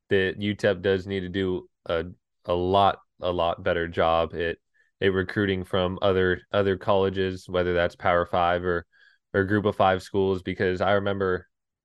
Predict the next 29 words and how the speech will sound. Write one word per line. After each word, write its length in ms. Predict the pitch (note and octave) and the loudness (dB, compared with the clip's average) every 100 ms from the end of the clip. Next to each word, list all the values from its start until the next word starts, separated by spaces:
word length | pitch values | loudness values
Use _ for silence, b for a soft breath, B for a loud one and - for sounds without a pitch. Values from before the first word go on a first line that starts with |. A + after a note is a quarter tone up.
| _ - | _ -10
um, 640 | F#2+ F2+ F2 E2+ E2 F2 F#2 _ _ _ _ _ _ A2 | -4 -2 -2 -2 -4 -8 -14 _ _ _ _ _ _ 0
there 160 | A2 | 2
was 140 | G#2+ G#2 | 4 4
always, 680 | G#2+ G#2 G#2 F#2+ F#2 - _ _ _ _ _ - | 4 4 2 2 -2 -10 _ _ _ _ _ -4
whenever, 600 | G#2 G#2+ G#2 G#2 G2+ F2+ | 0 2 4 4 4 2
whenever 300 | A2 A2+ G#2+ | 0 4 4
I 80 | |
first 280 | G2+ A2 G2+ | 2 -2 -2
got 160 | G#2 G2 | -2 -4
to 80 | - | -6
utep, 360 | F#2 G2 F#2+ F#2 _ | -8 -2 -2 -4 _
we 160 | G2 G2 | -4 0
had 160 | G2+ | 2
a 40 | F#2+ | 2
couple 520 | G#2 F#2+ G2 F#2 F#2 | 0 0 0 -2 -4
guys 460 | G2+ F#2 F2+ F2+ - | -2 2 2 0 -2
who 300 | F#2 F2+ F2 | -2 -2 -2
were, 280 | F#2+ F#2 D#2+ | 0 0 0
were 180 | G2+ G2+ | 0 0
transfers 640 | - F#2 F2 - F#2 F2+ | -2 -4 -4 -4 -4 -4
from, 340 | - F#2 F2 b b b - | 0 0 -2 b b b -2
from 200 | G2+ G2 | 0 2
bigger 260 | G2+ G2 | 2 2
schools, 480 | F#2+ - G2 G2 F#2+ | 0 -2 0 0 -2
and 120 | F#2 | -4
it 60 | F#2 | -2
was 140 | F#2+ | 0
always 360 | F#2+ F#2+ F#2 F2+ | 2 2 0 0
like, 340 | E2+ E2 - | -2 -2 -8